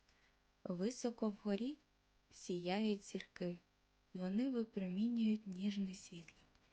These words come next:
що огортає вас любов'ю та спокоєм. Кожна зірка — це спогад про щось добре і тепле у вашому житті. Вони шепечуть, що все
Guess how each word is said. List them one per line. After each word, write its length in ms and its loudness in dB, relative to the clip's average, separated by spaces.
що 280 -4
огортає 800 0
вас 440 -6
любов'ю 520 0
та 160 -4
спокоєм. 720 -6
Кожна 540 4
зірка — 680 -2
це 180 -4
спогад 580 0
про 200 -8
щось 400 -4
добре 480 0
і 80 -12
тепле 520 -2
у 100 -12
вашому 600 -4
житті. 480 -10
Вони 280 0
шепечуть, 840 -4
що 280 -8
все 420 0